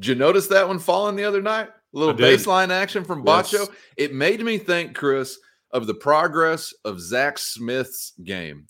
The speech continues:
Speaker 1: on campus as a Red Raider, because eventually he got very consistent with that little baseline mid-range shot, and it was a killer in, in some of those defensive matchups. And when,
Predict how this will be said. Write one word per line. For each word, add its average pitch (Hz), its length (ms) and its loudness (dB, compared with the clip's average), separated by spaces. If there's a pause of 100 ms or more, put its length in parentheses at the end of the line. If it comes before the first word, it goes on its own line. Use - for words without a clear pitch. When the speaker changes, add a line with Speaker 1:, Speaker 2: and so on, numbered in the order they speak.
(100)
Speaker 1:
on 107 220 -6
campus 110 500 -10
as 98 160 -6
a 98 60 -6
Red 98 200 -2
Raider, 92 300 -4
because 101 260 -6
eventually 110 800 -4 (300)
he 160 60 -4
got 180 180 -2
very 143 260 0
consistent 110 680 -8
with 98 140 -10
that 113 180 0
little 110 220 -4
baseline 110 720 -6
mid-range 107 580 -6
shot, 101 480 -6 (500)
and 98 260 -6
it 110 100 -4
was 180 200 -4
a - 40 -6
killer 139 460 -2
in, 101 260 -6
in 101 80 -10
some 120 160 -8
of 113 60 -6
those 110 200 -4
defensive 101 480 -10
matchups. 98 680 -4
And 107 160 -8
when, 101 180 -8